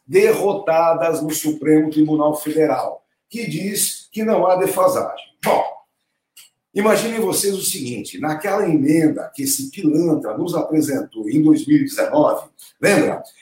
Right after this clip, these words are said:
Era aquela radicalidade, era a chinelização da nossa Previdência. Então, vocês imaginem o seguinte: ele queria acabar com o chamado regime de repartição. O regime de repartição é aquele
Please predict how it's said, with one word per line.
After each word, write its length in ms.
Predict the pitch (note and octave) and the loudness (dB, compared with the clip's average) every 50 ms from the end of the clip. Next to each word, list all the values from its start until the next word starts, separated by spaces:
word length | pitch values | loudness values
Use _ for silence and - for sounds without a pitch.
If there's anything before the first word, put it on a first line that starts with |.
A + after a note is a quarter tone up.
| - - | -16 -10
Era 180 | - - B2+ A#2 | -6 -2 -2 -2
aquela 240 | - - B2 B2+ B2 | -2 0 0 0 2
radicalidade, 1120 | - - - A#2+ - - B2+ A#2+ C3 C3 - A2+ B2 B2 A2 G#2 - - A#2 G#2+ G2+ - - - - - | 2 0 -2 -4 -4 -2 0 2 2 2 4 4 4 4 4 2 0 -4 -6 -6 -8 -8 -10 -16 -6 -2
era 480 | B2+ C#3+ C#3+ C3 B2+ C3 B2+ - - - - | 2 2 4 4 4 2 0 -2 -8 -6 -2
a 160 | - - - | 0 0 0
chinelização 1040 | - - - - - - - A#3 A#3 G3+ F#3+ F#3 F3+ D3+ D3 C#3 C#3 - - F#3 F#3 | 2 0 2 2 2 2 0 0 0 0 0 0 0 0 0 0 0 -2 -2 -2 -4
da 80 | F3 | -4
nossa 240 | E3+ E3 E3 E3 E3 | -4 -4 -4 -4 -4
Previdência. 680 | D#3+ D#3 D3+ C#3 C#3+ C3+ - - - - - - - | -2 -2 -2 -2 -2 -6 -6 -10 -10 -12 -12 -10 -8
Então, 160 | D3+ - G#3+ A3 | -4 -4 -2 -2
vocês 240 | - G#3 - E3+ | -2 -4 -4 -6
imaginem 480 | E3+ G3 F#3+ F3 D3+ - E3+ F#3 F#3 G3 | -6 -4 -2 -2 -2 -4 -6 -8 -6 -4
o 60 | - | -4
seguinte: 480 | - - - - - - - - - - - - _ _ - - _ - - | -4 -4 -4 -6 -10 -10 -14 -14 -14 -18 -18 -18 _ _ -20 -20 _ -2 2
ele 260 | A#3 B3+ B3 A#3 - | 4 4 4 2 0
queria 320 | - G3 F#3+ G3 G3 F#3 | -2 -4 -2 2 2 2
acabar 580 | - - - - - - D3 D3+ - - - - - - _ - | 2 2 0 0 0 2 2 2 2 0 -2 -8 -10 -16 _ -4
com 100 | F3+ F#3+ | -2 -2
o 40 | - | 0
chamado 460 | - F3 E3 D#3+ F3 F3+ F#3 F#3 D#3 | 0 0 0 2 2 0 0 0 -2
regime 580 | - D#3 D3 C3+ - - G3+ G#3+ G#3+ G3+ F#3+ | 0 0 0 0 0 -2 -2 -2 -2 -4 -4
de 80 | E3+ E3+ | -4 -4
repartição. 840 | D3+ D#3 F#3+ G3 G3 F#3 F3 D#3+ - D#3+ D3+ - - - - - - _ _ _ _ _ _ - | -2 2 2 2 2 0 -2 -4 -4 -4 -4 -2 -2 -4 -6 -8 -10 _ _ _ _ _ _ -10
O 60 | D3+ F3 | -4 -2
regime 380 | F#3 D#3 - - G3+ G3+ G3 | 0 0 0 -2 -2 -4 -4
de 80 | F#3 D3+ | -4 -4
repartição 640 | C#3 D3 D3 C3+ C3+ C3+ - D#3 - - - A#2+ D3+ | -2 -2 0 0 -2 -2 -2 -4 -4 -4 -4 -4 -2
é 60 | E3 | -4
aquele 540 | D#3+ - - D#3 D#3+ E3+ F3+ F#3+ E3+ - | -2 2 2 2 4 4 2 0 -4 -6